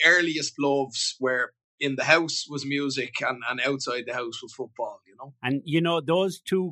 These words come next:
Speaker 2: kind of lives can challenge each other because there's a lot of kids who, you know, their parents might say, "Oh, learn the guitar or, you know, play the drums or whatever." And they're like, "Yeah," but they, they're interested in playing football and they wanna go playing football.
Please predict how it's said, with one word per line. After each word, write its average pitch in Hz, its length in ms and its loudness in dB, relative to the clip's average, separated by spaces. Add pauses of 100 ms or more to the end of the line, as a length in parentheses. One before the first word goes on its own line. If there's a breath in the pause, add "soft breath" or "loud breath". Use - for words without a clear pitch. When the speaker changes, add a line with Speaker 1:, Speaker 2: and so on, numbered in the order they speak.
Speaker 2:
kind 160 220 2
of 147 160 -6
lives 139 720 0 (160)
can 131 340 0
challenge 151 540 2
each 123 200 -4
other 120 300 0
because 113 380 -2
there's 110 180 -6
a 123 80 -2
lot 131 240 2
of 123 60 -14
kids 127 380 -4
who, 120 340 0
you 123 100 -4
know, 113 300 2
their 117 100 0
parents 123 400 -2
might 117 200 0
say, 110 120 -2
"Oh, 127 120 -2
learn 151 280 -2
the 143 80 -6
guitar 147 560 -2
or, 117 220 -2
you 117 80 -8
know, 127 80 -4
play 151 220 -4
the 131 80 -10
drums 143 420 -4
or 120 60 -4
whatever." 127 480 -4
And 123 240 2
they're 120 180 0
like, 113 220 -4
"Yeah," 160 340 -4
but 135 160 -4
they, 135 200 -2
they're 127 240 -2 (100)
interested 147 420 -2
in 127 80 0
playing 123 220 -2
football 120 420 0
and 110 100 -4
they 113 60 -4
wanna 123 180 -2
go 117 220 0
playing 117 200 -4
football. 113 480 0